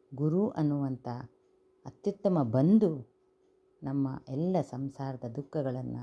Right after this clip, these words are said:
ನಮ್ಮ ಅಜ್ಞಾನವನ್ನ ಕಳೀತಾನೆ ಅಂತ ಅದರ ಅರ್ಥ. ಸೆಪ್ಟೆಂಬರ್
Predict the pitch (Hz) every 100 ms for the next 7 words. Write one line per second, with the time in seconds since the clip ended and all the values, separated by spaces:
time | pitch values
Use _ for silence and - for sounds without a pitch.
0 | 120 120 123 120 117 117 139 175 180 143
1 | 123 120 123 127 120 117 113 113 160 131
2 | 120 _ _ _ - 117 117 107 104 -
3 | - _ _ _ _ _ _ _ _ _
4 | _ _ _ _ _ _ - - _ _
5 | - - - - _ _ - - - 247
6 | 226